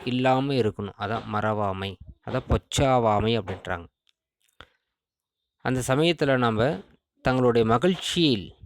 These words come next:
கடமை என்ன அப்படிங்கிறத மறந்துட்டாங்க அப்படின்னாக்க, அந்த மறதியாலே கெட்டவர்களையெல்லாம் நாம நினைத்து பார்க்க வேண்டும் அப்படின்னு சொல்றாங்க. "உள்ளியது எய்தல்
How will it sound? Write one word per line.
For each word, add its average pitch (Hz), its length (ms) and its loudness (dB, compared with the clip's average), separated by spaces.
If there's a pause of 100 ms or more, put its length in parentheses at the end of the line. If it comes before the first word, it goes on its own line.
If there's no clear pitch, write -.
(800)
கடமை 127 400 0
என்ன 123 460 2
அப்படிங்கிறத 107 680 -2
மறந்துட்டாங்க 123 760 0
அப்படின்னாக்க, 104 640 -4 (460)
அந்த 110 240 -4
மறதியாலே 143 1040 2 (1400)
கெட்டவர்களையெல்லாம் 127 840 2
நாம 120 400 -2 (180)
நினைத்து 107 440 -6
பார்க்க 95 360 -8
வேண்டும் 95 420 -8 (920)
அப்படின்னு 101 300 -10 (100)
சொல்றாங்க. 90 360 -14 (1500)
"உள்ளியது 175 720 4
எய்தல் 139 540 2